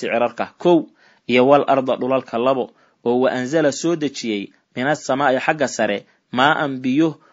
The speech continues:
oo fa akhraja soo saaray, bihi biyaha sababkooda, minathamaraati miraha xaggooda xaalu ka ahaaday, rizqan rizq soo saaray, rizqaasoo lakum idinka idiin sugnaaday. Waa saddex. Qodobka afraad, wa sakhara Ilaah wuxuu idiin fududeeyey,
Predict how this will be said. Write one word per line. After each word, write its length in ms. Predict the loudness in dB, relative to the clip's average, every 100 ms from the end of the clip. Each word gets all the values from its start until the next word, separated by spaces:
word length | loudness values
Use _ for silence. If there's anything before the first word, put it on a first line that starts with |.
| _ 0
oo 160 | 2
fa 160 | 2 0
akhraja 440 | 0 0 0 2 0
soo 220 | 0 -2
saaray, 420 | 0 0 0 -2 -10 _ _ -4
bihi 260 | 0 0
biyaha 340 | 2 2 0 0
sababkooda, 580 | 0 0 0 -2 -2 -4 _ _ _ -4
minathamaraati 800 | 0 0 -2 -2 2 0 -2 -4
miraha 280 | -2 -2 -2
xaggooda 280 | -2 -2 0
xaalu 220 | 2 2 2
ka 60 |
ahaaday, 300 | 0 0 -2 -6 _ _ 0
rizqan 380 | 0 2 0 0
rizq 240 | 0 -4 -4
soo 160 | -4
saaray, 360 | -2 0 0 -2 -10 _ _
rizqaasoo 460 | -2 0 2 4 4
lakum 220 | 2 0
idinka 220 | -4 -4
idiin 140 | -4 -4
sugnaaday. 420 | -6 -8 -8 -12 _ _ _ _ _ -10
Waa 80 | -2
saddex. 300 | 2 2 -2 -10 _ -20 -20 _ 4
Qodobka 300 | 4 6 6
afraad, 320 | 6 4 -2 -2 _ _ _
wa 80 | 0
sakhara 420 | 4 4 6 4
Ilaah 180 | 4 2
wuxuu 180 | 0 -2
idiin 180 | -2 -4
fududeeyey, 600 | -4 -2 0 0 -2 -8